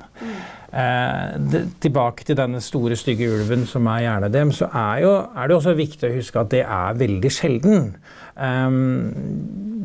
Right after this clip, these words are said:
Speaker 2: det er gjort noen store studier, eh, en amerikansk studie med over seks tusen syreforgiftningstilfeller som ble publisert på tidlig to tusen-tall,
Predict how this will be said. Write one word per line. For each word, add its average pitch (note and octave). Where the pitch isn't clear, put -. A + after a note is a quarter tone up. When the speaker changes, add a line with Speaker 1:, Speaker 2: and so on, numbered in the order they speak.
Speaker 2:
det C3+
er B2+
gjort A#2+
noen E3
store A2
studier, A2
eh, A2+
en A#2+
amerikansk A2
studie G#2+
med A2
over G#2+
seks -
tusen A2+
syreforgiftningstilfeller A2
som C3+
ble A2
publisert A2
på A#2
tidlig A2
to A2+
tusen-tall, C#3+